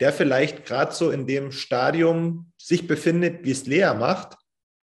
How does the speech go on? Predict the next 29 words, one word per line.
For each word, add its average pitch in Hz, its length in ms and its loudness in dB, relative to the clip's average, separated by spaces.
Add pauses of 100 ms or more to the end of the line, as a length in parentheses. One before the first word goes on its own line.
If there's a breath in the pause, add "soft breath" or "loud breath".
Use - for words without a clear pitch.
(180)
weil 139 760 2 (280 soft breath)
selbst - 380 0
wenn 170 140 0
du 175 80 4
jetzt 170 320 2
in 139 500 -8 (320)
was 139 320 -2
verändern 147 480 4
willst, 190 320 2
ja, 139 240 2
also 123 200 -2
du 117 180 -4
wirst 170 280 -2
aktiv, - 640 -6
hast 131 200 -6
du 147 40 -4
das 135 200 0
Problem, 160 640 -2 (580)
dass 135 300 -2
du 147 600 4 (480)
kein 190 760 2
direktes 196 440 2
Feedback 156 420 -4
bekommst, 92 540 -8 (160)
ja? 165 500 -2 (460)
Du 127 80 0
machst 165 300 0
das 208 140 2
einfach, 226 600 -2